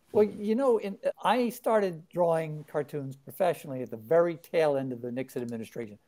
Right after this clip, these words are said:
literally the last few months. And of course, I've caricatured all of our presidents, but in the ones that, that have been, that I've served while I've been drawing, the one who, the one I like the most in terms of a face, a head to draw,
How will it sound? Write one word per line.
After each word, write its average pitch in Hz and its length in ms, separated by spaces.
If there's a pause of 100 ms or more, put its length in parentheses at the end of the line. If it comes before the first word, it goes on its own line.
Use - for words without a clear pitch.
(120)
literally 165 300
the 135 100
last 143 400
few 135 160
months. 120 360 (200)
And 196 100
of 165 80
course, 180 200
I've 180 240
caricatured 175 580 (140)
all 185 260
of 139 80
our 123 80
presidents, 107 560
but 143 320
in 151 80
the 156 80
ones 185 220
that, 185 180
that 160 140
have 151 100
been, 131 300
that 143 280
I've 143 120
served 147 320
while 127 160
I've 135 160
been 120 180 (160)
drawing, 120 480
the 147 80
one 277 320
who, 226 260
the 175 80
one 254 200
I 254 140 (120)
like 220 260
the 208 80
most 180 360
in 143 80
terms 170 420
of 139 260
a - 60
face, 185 460
a 123 60
head 190 180
to 160 80
draw, 123 320